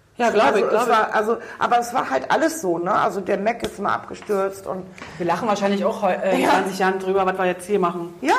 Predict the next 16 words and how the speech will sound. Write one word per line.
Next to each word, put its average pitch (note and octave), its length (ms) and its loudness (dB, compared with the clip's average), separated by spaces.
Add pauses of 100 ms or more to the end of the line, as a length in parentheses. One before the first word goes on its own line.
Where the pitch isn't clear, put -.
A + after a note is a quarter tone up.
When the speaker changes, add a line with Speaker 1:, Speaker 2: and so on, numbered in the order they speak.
(120)
Speaker 2:
natürlich, D#4+ 480 0
aber C4 160 2
ist - 160 -4
normal, D4 400 0
ne? A3+ 180 -4 (200)
Speaker 1:
Total. G3+ 260 -2
Speaker 2:
Ich G#4 60 4
kenn, A#4+ 60 2 (100)
ich D#4+ 120 -2
kenn's F#4+ 200 -4
nicht F#3+ 180 -6
anders. F#3+ 160 -4
Ich - 80 -14
kenn's B3+ 220 -2
immer C4 180 -2
nur, C4 260 2